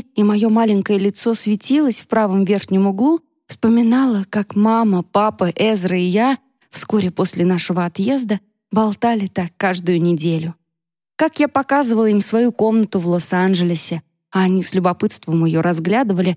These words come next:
и расспрашивали обо всём. С какой гордостью они мне улыбались. "Джуд?" — раздался в динамике мобильного мамин голос. Чуть позже на дисплее появилось её лицо в пикселях.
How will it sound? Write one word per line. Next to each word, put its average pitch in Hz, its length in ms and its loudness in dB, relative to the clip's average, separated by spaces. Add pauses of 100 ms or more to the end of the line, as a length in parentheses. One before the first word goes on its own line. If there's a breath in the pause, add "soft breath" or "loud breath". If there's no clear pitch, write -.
и 247 80 0
расспрашивали 185 760 -2
обо 160 240 -2
всём. 165 420 -4 (600)
С - 100 -10
какой 208 320 0
гордостью 185 680 0
они 180 200 2
мне 175 220 2
улыбались. 165 760 -2 (880)
"Джуд?" — 175 500 0 (320)
раздался 185 540 0
в 170 80 -2
динамике 180 500 2
мобильного 175 640 0
мамин 175 420 2
голос. 151 460 -4 (680)
Чуть - 160 -2
позже 302 380 0
на 240 180 4
дисплее 285 520 0
появилось 226 640 0
её 233 200 2
лицо 208 380 -2
в - 100 -10
пикселях. 156 600 -4